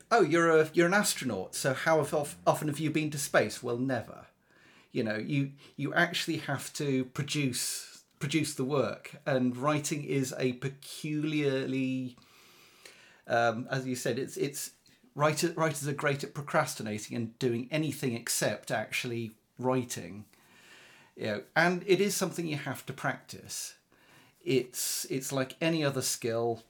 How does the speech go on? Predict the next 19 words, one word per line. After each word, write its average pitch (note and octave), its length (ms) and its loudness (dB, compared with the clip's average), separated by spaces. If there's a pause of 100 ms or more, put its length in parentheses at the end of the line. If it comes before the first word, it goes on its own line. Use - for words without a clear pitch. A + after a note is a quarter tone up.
(100)
you A#2+ 100 -4
know, G#2+ 200 -4
juggling, B2 760 0 (500)
slacklining, A2+ 1080 -4 (1040)
cooking. A2+ 680 -2 (340)
You C3 120 -6
know, A2 60 -4
writing C3 680 2
is B2 220 0
a B2 40 -2
thing A#2+ 280 -4
that A#2+ 200 -8
you, A2+ 340 -4 (540)
nobody C#3 600 4
is A#2+ 120 0
inherently A#2 760 -4
good G2+ 260 -4
at F#2+ 200 -10
it. - 340 -14